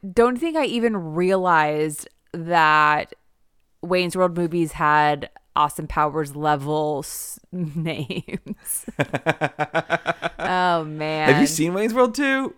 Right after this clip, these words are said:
Speaker 1: Yeah, I have.
Speaker 2: Because there's, like, they're like, like, "Take me, Garth." Like, "Where?" Like, "You don't have a coat. My car's low on gas."
Speaker 1: I do remember that, but I didn't remember it was Kim Basinger.
Speaker 2: And then, like, you know, she's like,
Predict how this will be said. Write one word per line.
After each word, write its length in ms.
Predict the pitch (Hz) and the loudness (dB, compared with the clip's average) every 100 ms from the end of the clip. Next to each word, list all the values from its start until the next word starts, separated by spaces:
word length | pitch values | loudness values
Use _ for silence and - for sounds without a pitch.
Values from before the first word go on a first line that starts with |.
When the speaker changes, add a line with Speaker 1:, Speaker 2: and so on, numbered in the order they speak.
| _ | _
Speaker 1:
Yeah, 260 | 403 403 180 | 0 2 4
I 80 | 185 | 2
have. 320 | 214 254 208 | 2 2 4
Speaker 2:
Because 100 | 165 156 | 6 6
there's, 200 | 151 156 | 4 4
like, 200 | 143 147 | 2 2
they're 160 | 131 | -2
like, 220 | 127 123 - - | -2 -4 -12 -6
like, 180 | 110 - | -6 -4
"Take 240 | 254 - | -6 -4
me, 100 | 113 | -6
Garth." 360 | 104 92 98 143 | -4 -6 -6 -6
Like, 240 | 101 - _ _ - | -10 -12 _ _ -2
"Where?" 300 | 120 117 107 | 0 0 -4
Like, 140 | 113 | -6
"You 60 | 120 | -4
don't 100 | 127 | -2
have 120 | 123 | -2
a 40 | 127 | -2
coat. 380 | - - 151 | -2 2 2
My 140 | 139 123 | 2 -4
car's 440 | - 147 139 - | 0 0 0 0
low 160 | 147 143 | -2 -2
on 160 | 143 120 | -4 -6
gas." 280 | - 113 113 - - - - - | -6 -6 -6 -12 -16 -16 -10 -2
Speaker 1:
I 160 | 220 226 | 2 2
do 160 | 226 | 0
remember 240 | 269 277 233 | 0 0 2
that, 140 | 202 | 0
but 100 | 202 | 2
I 40 | 202 | -2
didn't 160 | 185 | -2
remember 320 | 185 180 180 | -6 -4 -4
it 80 | - | -4
was 140 | 156 - | -8 -8
Kim 360 | 170 160 170 _ - 156 | -10 -10 -14 _ -20 -14
Basinger. 680 | 156 170 - 170 - 147 | -8 -8 -8 -12 -8 2
Speaker 2:
And 140 | 135 127 | 4 6
then, 100 | 120 | 4
like, 320 | 123 123 - - | 2 -2 -8 0
you 60 | |
know, 340 | 127 117 120 120 | 4 4 2 -4
she's 160 | 117 | -4
like, 280 | 113 110 - | -2 -2 -6